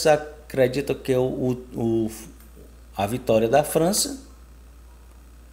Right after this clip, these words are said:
fortalece o orgulho nacional.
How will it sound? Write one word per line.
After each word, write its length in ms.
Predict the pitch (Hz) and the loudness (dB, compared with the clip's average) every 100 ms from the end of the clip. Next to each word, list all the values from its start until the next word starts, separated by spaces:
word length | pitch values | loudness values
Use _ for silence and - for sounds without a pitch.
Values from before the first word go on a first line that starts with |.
| - - - - - | -20 -20 -20 -20 -10
fortalece 760 | - 156 156 185 156 151 - | 2 2 6 6 8 6 4
o 40 | 170 | 2
orgulho 320 | 147 139 147 | 4 2 2
nacional. 760 | 156 160 180 151 143 135 - | 0 0 2 4 2 -2 -14